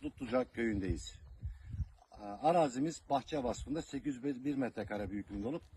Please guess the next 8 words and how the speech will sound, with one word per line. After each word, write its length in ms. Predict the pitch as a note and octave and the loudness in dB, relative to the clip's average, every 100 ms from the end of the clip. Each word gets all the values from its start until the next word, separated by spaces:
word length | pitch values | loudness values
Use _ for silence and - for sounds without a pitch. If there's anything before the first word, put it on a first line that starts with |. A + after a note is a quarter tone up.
| - | -10
sol 280 | - E4+ D#4+ | -4 -2 0
tarafında 540 | - B3+ G#2 A#2 E3 | 0 -2 -2 0 0
üniversite 460 | C#3 D3 D3 - C3+ | 2 2 2 0 -2
görevlilerinin 520 | A#2+ A#2+ A#2 A#2 A#2 | 2 2 2 0 2
yapmış 400 | C3+ - C3+ - | -2 -2 -8 -6
olduğu 260 | A2 F#2+ G#2 | -8 -6 -4
villalar 400 | C3+ D#3 D#3 D#3 | 0 2 2 2
vardır. 400 | D#3 C#3+ E3+ | 2 2 -2